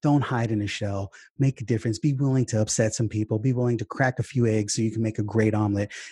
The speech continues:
and go change some people's lives, right? Do business and life on your terms. That's what Sales Unscripted is all about. Nobody tells you what to do.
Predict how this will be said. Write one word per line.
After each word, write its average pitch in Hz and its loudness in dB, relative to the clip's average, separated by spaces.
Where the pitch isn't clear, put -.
and 104 0
go 104 2
change 104 -2
some 104 -4
people's 101 -4
lives, 101 -4
right? 101 -4
Do 123 4
business 120 2
and 117 2
life 104 0
on 101 -2
your 110 4
terms. 98 -4
That's 101 -10
what - -8
Sales 113 -2
Unscripted 107 -6
is 98 -6
all 98 -4
about. 92 -6
Nobody 104 2
tells 98 -4
you 98 -6
what 98 -4
to - -10
do. 98 -8